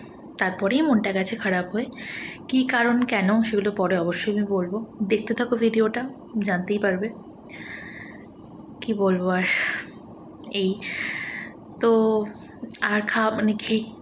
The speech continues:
খেলাম যে, ওটাও ভাবছিলাম ভিডিওটা দেখ-, মানে একবার করবো, but তারপরে ভাবলাম যে আর মনটা ভাল লাগছে না, সেই জন্য আর করিনি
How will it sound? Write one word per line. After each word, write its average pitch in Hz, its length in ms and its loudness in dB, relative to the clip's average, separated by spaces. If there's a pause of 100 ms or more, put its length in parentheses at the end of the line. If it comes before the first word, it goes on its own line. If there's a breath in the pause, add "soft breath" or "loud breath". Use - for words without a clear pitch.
খেলাম 220 440 4
যে, 208 160 4
ওটাও 214 220 4
ভাবছিলাম 214 460 0
ভিডিওটা 202 420 2
দেখ-, 190 280 -2
মানে 196 160 0 (160)
একবার 202 260 0
করবো, 202 400 2 (560 loud breath)
but 269 200 0
তারপরে 240 300 2
ভাবলাম 233 280 4
যে 233 160 4
আর 233 300 2
মনটা 220 360 4
ভাল 196 180 2
লাগছে 196 360 0
না, 190 120 2
সেই 196 200 -2
জন্য 196 220 0
আর 202 60 0
করিনি 190 440 0